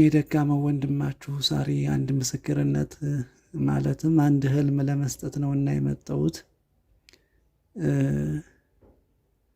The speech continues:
እኔ ተወልጄ ያደግኩት በገጠራማ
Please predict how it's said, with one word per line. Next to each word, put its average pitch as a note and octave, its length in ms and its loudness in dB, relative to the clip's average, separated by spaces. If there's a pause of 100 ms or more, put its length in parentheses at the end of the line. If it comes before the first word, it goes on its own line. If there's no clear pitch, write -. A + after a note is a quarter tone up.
(560)
እኔ C#3 140 4 (260)
ተወልጄ C#3 480 0 (120)
ያደግኩት C#3 680 -4 (880)
በገጠራማ C#3+ 1700 -2